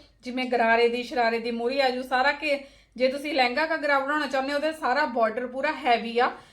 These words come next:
ਜਿਵੇਂ ਸ਼ਰਟ ਦਾ ਹੈਵੀ ਆ। ਸੋ ਨਾਲ ਹੀ ਇਹਦੇ ਸੇਮ ਹੀ ਆਊਗਾ ਦੁਪੱਟਾ। ਆ ਲਓ, ਰਸਟ ਕਲਰ 'ਚ ਹੀ ਆਊਗਾ ਦੁਪੱਟਾ, ਸੇਮ ਫੈਬਰਿਕ ਦੇ ਵਿੱਚ।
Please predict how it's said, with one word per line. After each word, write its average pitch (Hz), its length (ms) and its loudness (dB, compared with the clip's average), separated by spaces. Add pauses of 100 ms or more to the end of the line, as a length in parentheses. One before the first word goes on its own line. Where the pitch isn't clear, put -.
(200)
ਜਿਵੇਂ 254 240 -4
ਸ਼ਰਟ 226 300 -2
ਦਾ 247 160 0
ਹੈਵੀ 196 320 -8
ਆ। 190 60 -16 (400)
ਸੋ 302 360 0 (260)
ਨਾਲ 262 300 4
ਹੀ 311 100 0
ਇਹਦੇ 370 180 -2
ਸੇਮ 339 380 0
ਹੀ 381 80 2
ਆਊਗਾ 320 300 4
ਦੁਪੱਟਾ। - 500 -6 (1700)
ਆ 262 60 -8
ਲਓ, 214 160 -10 (1040)
ਰਸਟ 254 320 4
ਕਲਰ 302 260 4
'ਚ 294 100 -4
ਹੀ 294 60 -4
ਆਊਗਾ 262 300 4
ਦੁਪੱਟਾ, 247 500 0
ਸੇਮ 294 340 -2
ਫੈਬਰਿਕ 233 440 0
ਦੇ 220 120 -8
ਵਿੱਚ। 190 240 -14